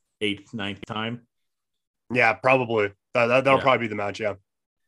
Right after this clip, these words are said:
Speaker 1: Uh, Becky Lynch versus Lita for the Raw Women's title. I think it'll be a fun match, but Becky is winning.
Speaker 2: Yeah,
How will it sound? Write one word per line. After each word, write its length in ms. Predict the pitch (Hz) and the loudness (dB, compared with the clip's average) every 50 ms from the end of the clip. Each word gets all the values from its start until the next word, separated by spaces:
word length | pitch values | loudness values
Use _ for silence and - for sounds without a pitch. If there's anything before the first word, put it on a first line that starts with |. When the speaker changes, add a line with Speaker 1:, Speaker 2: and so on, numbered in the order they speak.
| _ _ _ _ _ _ _ _ | _ _ _ _ _ _ _ _
Speaker 1:
Uh, 300 | - 120 127 135 139 143 | -4 0 0 2 2 0
Becky 440 | 123 - - 175 190 185 208 214 214 | 0 0 0 0 0 0 -2 -2 0
Lynch 600 | 196 190 175 202 226 190 147 - - - - - - | 2 2 4 4 2 2 0 -4 -10 -10 -12 -14 -16
versus 400 | 127 113 127 156 170 165 - - | -8 -2 -2 -2 -2 -2 -6 -8
Lita 440 | 120 117 147 190 196 151 117 98 92 | -6 -4 -2 0 2 2 0 0 -2
for 160 | - - - | -6 -8 -8
the 100 | 107 110 101 | -6 -6 -4
Raw 240 | 113 131 143 151 151 | -2 0 2 2 4
Women's 280 | 143 139 139 127 - | 2 2 0 -2 -4
title. 360 | - 143 127 131 135 143 147 | -2 -2 -2 0 0 0 -2
I 100 | - 135 | -2 -4
think 140 | 143 151 139 | -4 -4 -2
it'll 120 | 131 120 107 | -2 -2 -2
be 120 | 113 107 | -4 -4
a 60 | 98 | -6
fun 280 | - - - 160 165 165 | -6 -4 -2 -2 0 0
match, 460 | 160 160 156 156 151 151 - - _ | 0 2 2 2 0 -4 -10 -10 _
but 240 | - 110 98 90 - _ _ - | -6 -6 -6 -6 -10 _ _ -12
Becky 360 | 117 107 98 - 104 101 101 | -10 -10 -10 -8 -6 -4 -4
is 160 | 98 92 92 | -4 -6 -8
winning. 300 | 95 90 90 90 - - - _ _ _ _ _ _ _ _ _ _ _ _ _ _ _ - - _ - | -12 -16 -16 -16 -18 -20 -20 _ _ _ _ _ _ _ _ _ _ _ _ _ _ _ -20 -10 _ 0
Speaker 2:
Yeah, 240 | 139 120 104 95 | 2 2 2 0